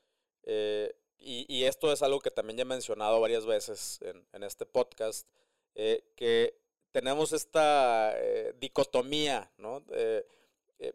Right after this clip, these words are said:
para, para ser un emprendedor, eh, o para ser un entrepreneur, porque también, también sucede mucho con, si tienes la actitud de querer hacer las cosas bien, de,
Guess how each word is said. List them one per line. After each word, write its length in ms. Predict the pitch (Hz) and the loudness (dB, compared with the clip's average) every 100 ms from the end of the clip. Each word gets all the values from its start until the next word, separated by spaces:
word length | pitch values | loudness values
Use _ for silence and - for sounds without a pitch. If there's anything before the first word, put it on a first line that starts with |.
| _ | _
para, 500 | 135 123 123 123 - - | 0 4 4 4 0 0
para 180 | 123 120 | 2 4
ser 160 | 151 | 4
un 100 | 165 | 2
emprendedor, 840 | 170 - 143 127 123 131 139 - - _ | 2 0 -2 2 4 8 6 4 -8 _
eh, 220 | - 110 - | -4 -4 2
o 160 | 127 - | 0 2
para 320 | 120 113 110 | 2 2 2
ser 320 | - 127 131 | 2 2 2
un 360 | 139 139 139 151 | 0 -4 -10 -12
entrepreneur, 840 | 147 143 147 143 120 123 127 143 - _ _ | -12 -6 -4 -2 -4 0 0 -2 -6 _ _
porque 220 | _ - | _ -10
también, 500 | - 104 110 113 113 _ | -6 -2 -2 -2 -8 _
también 260 | 117 107 113 | -12 -8 -8
sucede 320 | 127 127 127 | -6 0 0
mucho 380 | 117 117 - 135 | 0 -8 -6 -6
con, 260 | 110 87 _ _ _ _ _ _ _ | -6 -10 _ _ _ _ _ _ _
si 140 | 139 | -20
tienes 320 | - 156 180 | -2 0 0
la 80 | 180 | 0
actitud 680 | 165 - 127 - 143 143 139 _ _ _ _ - | -2 -4 -12 -4 0 0 -4 _ _ _ _ -2
de 340 | 117 113 123 | 0 0 -2
querer 180 | 127 123 | 0 2
hacer 260 | 143 - 139 | 2 0 0
las 200 | 135 - | 0 0
cosas 360 | 135 135 123 | -2 0 -6
bien, 540 | 113 117 113 120 120 123 | -2 0 0 -2 -14 -8
de, 280 | 113 107 | -4 -4